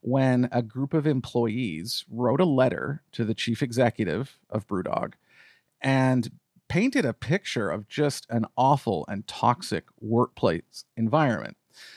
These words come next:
So this letter was signed, uh, by more than seventy former employees, and there were another forty-five, uh, members who did not feel safe to include their names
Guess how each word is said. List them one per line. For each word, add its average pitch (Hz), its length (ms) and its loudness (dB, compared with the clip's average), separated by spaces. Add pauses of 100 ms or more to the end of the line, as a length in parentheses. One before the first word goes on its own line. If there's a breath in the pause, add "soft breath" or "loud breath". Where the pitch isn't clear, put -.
(140)
So 151 220 2
this 202 240 0
letter 135 600 2
was 123 260 0
signed, 117 720 0 (140)
uh, 113 160 2
by 117 220 4
more 127 220 4
than 113 200 2
seventy 120 920 -2 (180)
former 139 640 2
employees, 95 960 -4 (840 soft breath)
and 151 560 2
there 135 160 2
were 135 140 4
another 143 240 2
forty-five, 127 1300 -2 (380)
uh, 117 360 4
members 117 680 2 (280)
who 135 180 4
did 120 180 2
not 135 260 0
feel 127 320 0
safe - 680 -2 (140)
to 117 160 0
include 113 540 2
their 120 160 4
names 110 420 0